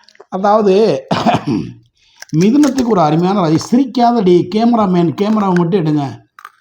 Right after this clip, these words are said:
சாமிகள் டென்ஷன் ஆயிடுச்சு, வேர்த்து ஒழுகுது சுவாமிகளுக்கு. வா, வேர்க்குது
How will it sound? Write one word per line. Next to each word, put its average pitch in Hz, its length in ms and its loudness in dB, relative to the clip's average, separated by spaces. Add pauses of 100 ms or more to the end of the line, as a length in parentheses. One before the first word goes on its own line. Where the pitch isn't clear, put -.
(300)
சாமிகள் 208 400 2
டென்ஷன் 214 360 -2
ஆயிடுச்சு, 160 260 -2
வேர்த்து 220 360 0
ஒழுகுது 196 320 2
சுவாமிகளுக்கு. 165 800 -2 (1400)
வா, - 360 -10 (2000)
வேர்க்குது 180 360 -6